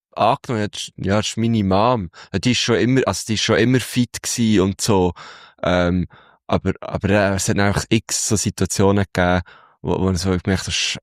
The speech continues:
okay, jetzt kommt das erst richtig, jetzt check ich erst, was es hat bedeutet, wenn jetzt das Jüngste von neun Kids zu sein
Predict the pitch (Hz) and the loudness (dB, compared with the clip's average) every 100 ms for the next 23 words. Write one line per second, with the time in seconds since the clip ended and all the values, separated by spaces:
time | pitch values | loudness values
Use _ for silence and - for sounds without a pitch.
0 | - 95 - 90 87 - 90 87 - 98 | -4 -4 0 0 0 -2 -2 -2 -2 -4
1 | - 95 98 - 104 104 - 107 - - | 0 0 0 0 -2 -2 -2 -2 -2 -6
2 | - 131 117 - 120 95 98 92 - - | -4 0 0 0 0 2 2 0 -4 -8
3 | - _ _ _ - 95 92 - 92 - | -18 _ _ _ -4 -2 -2 -2 -2 -4
4 | - 107 - - 98 98 - - 101 110 | -4 -4 -4 -2 0 0 -4 -2 2 2
5 | 104 - 101 95 92 - - - - - | 0 -2 0 2 0 -4 -20 -20 -18 -4
6 | 98 92 92 87 _ - 113 113 110 104 | 0 2 2 -2 _ 0 2 4 2 -2
7 | - 110 - - - - 101 95 95 | 0 0 0 -8 -8 -2 0 2 0